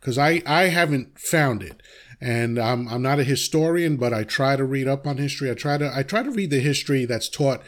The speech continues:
outside of American classrooms, uh, because that history lesson is mostly bull-, it's mostly propaganda, just with great sound bites. "Oh, my, I have what, one regret that I have but one life to give for my country," all that kind of ho-,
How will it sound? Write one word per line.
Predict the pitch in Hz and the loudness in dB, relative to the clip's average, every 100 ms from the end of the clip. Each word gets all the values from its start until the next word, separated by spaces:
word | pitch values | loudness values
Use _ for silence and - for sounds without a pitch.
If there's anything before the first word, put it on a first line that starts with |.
| - - - | -20 -20 -6
outside | 131 127 - - 143 127 120 107 107 - _ _ | -2 -2 -2 0 0 2 2 0 -4 -12 _ _
of | - 117 110 101 113 - | -8 -4 -4 -4 -12 -10
American | 120 117 113 - 113 110 | -4 -2 -2 -4 -6 -6
classrooms, | 104 - 120 107 - 98 - - _ - - - | -6 -4 -2 -2 -6 -12 -16 -18 _ -20 -20 -14
uh, | 110 110 | -8 -4
because | 117 123 113 | -2 -2 0
that | 147 170 | 2 4
history | 180 165 147 | 2 2 0
lesson | 135 131 - 120 | 2 2 0 -2
is | 110 | -2
mostly | 120 123 135 131 131 120 | -2 0 0 0 0 0
bull-, | 117 - _ _ | 0 -4 _ _
it's | 110 101 | -8 -6
mostly | 123 120 135 | -4 -4 -4
propaganda, | 117 123 - - 117 120 120 | -2 -4 -4 -8 -6 -4 -4
just | 107 113 - | -4 -6 -6
with | 104 | -10
great | - 123 120 | -4 -2 -2
sound | - 120 127 | -4 -4 0
bites. | 131 123 - - - - | 0 0 -6 -20 -18 -6
"Oh, | 120 131 135 127 | 0 4 4 4
my, | 123 120 | 2 2
I | 120 123 120 | 2 4 2
have | 127 123 | 2 2
what, | 135 110 | 0 0
one | 110 147 | 0 2
regret | 143 113 131 135 | 2 2 2 2
that | 123 | 2
I | |
have | 123 | 0
but | 117 | 0
one | 110 123 | -2 -2
life | 117 117 120 | -2 -2 -2
to | - | -8
give | 101 117 | -6 -6
for | 120 | -6
my | 110 | -8
country," | 104 113 107 123 107 | -8 -8 -8 -8 -8
all | 110 | -8
that | 117 | -8
kind | 120 110 | -8 -6
of | |
ho-, | 95 | -6